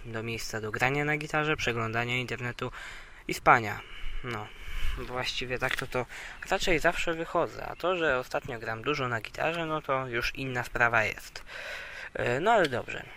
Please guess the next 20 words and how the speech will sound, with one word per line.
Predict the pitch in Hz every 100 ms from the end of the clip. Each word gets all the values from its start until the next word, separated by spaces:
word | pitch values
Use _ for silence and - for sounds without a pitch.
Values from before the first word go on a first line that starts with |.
| -
biorę | 113 113 156 135
siostrę | - 117 117 - - 117 113
i | 107
mamę | 107 127 117
pod, | - 113 107 - -
y, | 110 107 104 107 107 110 113
pod | - 117
auto | 110 107 107 139 - - - - -
i | 160
jedziemy | 165 123 101
sobie. | 90 - - - - - - -
E, | 117 107 104
nie | 135 220
wiem, | 156
czemu | - 123 120
siostra | 127 - - 110
miała | 110 110 110 107 107 110
ze | 117
mną | 117 117
jechać, | 117 113 120 -